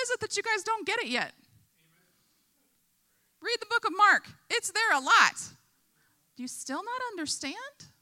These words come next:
And sometimes making disciples feels that way.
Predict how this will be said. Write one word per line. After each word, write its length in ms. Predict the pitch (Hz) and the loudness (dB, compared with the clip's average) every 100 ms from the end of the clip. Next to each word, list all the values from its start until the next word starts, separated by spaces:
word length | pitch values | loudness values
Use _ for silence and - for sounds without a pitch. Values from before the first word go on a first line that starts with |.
| _ _ _ _ _ _ _ _ _ _ _ _ _ _ _ _ _ _ _ _ _ _ _ _ _ _ _ _ - | _ _ _ _ _ _ _ _ _ _ _ _ _ _ _ _ _ _ _ _ _ _ _ _ _ _ _ _ -6
And 200 | 254 262 | -4 0
sometimes 560 | 277 330 262 277 339 | -2 0 0 0 -4
making 300 | 254 262 311 | -6 -6 -6
disciples 440 | 311 - 220 262 - | -6 -4 -2 -4 -6
feels 220 | 392 392 | -6 -4
that 160 | 254 180 | -4 -4
way. 180 | 160 | -8